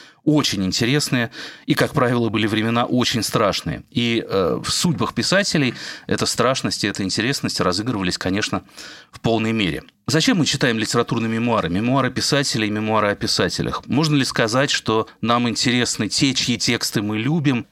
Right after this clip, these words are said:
или наоборот, мемуары увлекают нас рассказами о писателях, с которыми мы не очень-то знакомы? Мы подходим к этим мемуарам с уже каким-то готовым мифом,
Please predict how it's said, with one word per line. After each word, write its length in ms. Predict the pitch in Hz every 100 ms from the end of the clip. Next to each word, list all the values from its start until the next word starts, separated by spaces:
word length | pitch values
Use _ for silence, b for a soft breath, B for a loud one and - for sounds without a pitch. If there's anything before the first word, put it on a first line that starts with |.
| -
или 180 | 156
наоборот, 560 | 135 123 117 113 147 156
мемуары 380 | 120 113 117 123
увлекают 500 | 107 101 - 113 107
нас 220 | 104 -
рассказами 580 | 101 - 117 107 104 104 B B B
о 100 | 107
писателях, 480 | 110 - - 95
с 20 | -
которыми 380 | 98 107 107
мы 220 | 104 107 101 B
не 120 | 104
очень-то 380 | 110 107 104 101
знакомы? 520 | 98 117 - 101 85 - B B B
Мы 160 | 120 139
подходим 420 | 147 - 165 139
к 60 | 143
этим 200 | 135 131
мемуарам 360 | 135 143 131
с 100 | 107
уже 200 | 127 151
каким-то 340 | 135 131 151 127
готовым 480 | 135 135 156 131
мифом, 560 | 135 190 254 - 101 -